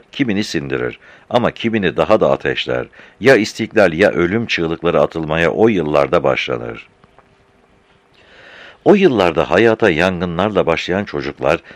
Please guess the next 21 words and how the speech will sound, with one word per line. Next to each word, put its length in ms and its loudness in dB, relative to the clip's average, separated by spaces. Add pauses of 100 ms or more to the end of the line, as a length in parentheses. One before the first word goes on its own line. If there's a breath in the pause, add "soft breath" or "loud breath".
(140)
babalarından, 680 2
dedelerinden 680 0
duydukları 500 -2
çaresizlik 720 -2
hatıralarıyla 880 0
büyürler. 580 -8 (680 loud breath)
Enverler, 680 4
Hafız 460 0
Hakkılar, 460 0
Mustafa 440 -4
Kemaller, 580 0
İsmetler, 680 -4
Kazımlar, 680 0
Fethiler, 640 -2
Bahattin 580 0
Şakirler, 720 -2 (160 soft breath)
Yakup 460 2
Cemiller, 580 0
Niyaziler, 800 0
Eyüp 320 2
Sabriler, 640 0